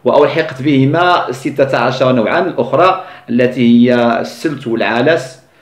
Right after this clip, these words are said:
والدخن والذرة وال-، والأرز، وألحقت بهما كذلك القطاني، قطاني أنواع، والقطاني أنواعها سبعة،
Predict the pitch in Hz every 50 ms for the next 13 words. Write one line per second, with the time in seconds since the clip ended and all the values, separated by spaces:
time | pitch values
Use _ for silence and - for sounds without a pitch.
0 | _ _ _ _ 113 110 110 113 117 120 123 123 123 123 113 107 101 - 147 156
1 | 156 156 143 135 147 - - - - 110 110 113 120 120 120 120 113 107 104 95
2 | 92 117 117 120 135 151 160 160 160 - - - - - - 113 120 113 117 120
3 | 120 117 117 - 113 117 120 120 120 123 131 139 123 110 - - - - - -
4 | - - - - - _ _ - 110 123 143 - 165 160 175 180 180 - 131 151
5 | 160 160 165 175 170 - 175 165 175 185 180 185 175 170 170 - 170 175 180 185
6 | 180 156 127 110 113 - - 127 127 151 151 156 156 156 117 131 131 127 135 143
7 | 143 - 127 120 123 135 135 131 127 123 - - 135 135 135 143 139 143 147 151
8 | 127 127 127 131 131 135 131 135 127 123 135 135 135 113 95 87 101 101 - -